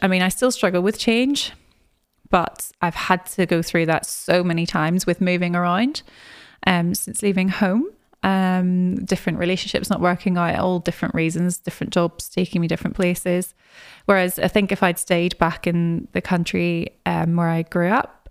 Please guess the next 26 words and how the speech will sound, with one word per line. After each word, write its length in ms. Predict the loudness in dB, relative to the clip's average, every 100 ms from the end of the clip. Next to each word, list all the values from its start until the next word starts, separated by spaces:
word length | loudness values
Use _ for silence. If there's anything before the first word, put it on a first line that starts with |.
| -4
I 460 | -2 0 0 -2 -4 _ _ _ _ _ 0
wouldn't 340 | 0 0 -2
have 520 | -2 0 0 0 -4 -14 _ _ _ _ _ _ _ _ _ _ _ _ _
learned 400 | 2 2 2 -2
to 160 | -2 0
cope 240 | 2 2
with 140 | 2 2
that. 100 | 4
I 80 |
would 140 | 2 2
have 280 | -2 -6 -4
had 320 | 0 2 2
quite 180 | 2 4
a 80 | 2
nice 300 | 0 0 -4
sort 240 | -4 -4
of 360 | -4 -6 -18 -20 _ _ _ -6
maybe 280 | -4 -2 0
more 180 | 0
sheltered, 560 | 0 0 0 0 -2 -2
calmer, 720 | -4 0 0 2 0 0 -2 -6 _ _ _ -16 -16 -14 -18 -20 -20 -20 -20 -20 -6 0
um, 400 | 2 2 0 0
more 180 | 0
consistent 1080 | 0 -2 -2 -6 -18 -8 -4 -4 -6 -16 -20 _ _ _ _ _ -2
living 360 | 0 2 0
situation, 800 | 0 -2 0 0 0 0 -2 -4